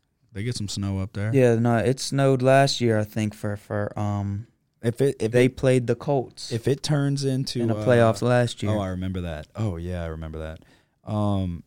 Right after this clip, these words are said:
Speaker 1: if it turns into non-friendly passing environment or non-passing friendly environment, uh, hammer the Titans. You gotta go. You gotta roll with the workhorse, right?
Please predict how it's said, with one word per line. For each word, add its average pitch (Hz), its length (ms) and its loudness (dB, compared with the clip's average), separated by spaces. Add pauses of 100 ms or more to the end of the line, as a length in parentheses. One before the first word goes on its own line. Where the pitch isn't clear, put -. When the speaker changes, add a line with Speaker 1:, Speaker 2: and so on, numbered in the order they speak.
Speaker 1:
if 110 160 -4
it 147 100 -4
turns 202 280 -2
into 101 500 -2
non-friendly 117 1000 -2
passing 135 640 -6 (380)
environment 135 580 -2 (840)
or 107 120 0
non-passing 127 640 0
friendly 143 380 -2
environment, 151 580 -4 (600)
uh, 90 280 -4
hammer 120 420 -2
the 80 140 -8
Titans. 87 560 -6 (160)
You 98 120 -8
gotta 110 200 0
go. 104 140 -2
You 101 120 0
gotta 104 200 0
roll 104 300 2
with 92 140 -6
the 90 80 -6
workhorse, 90 540 -4
right? 101 240 -10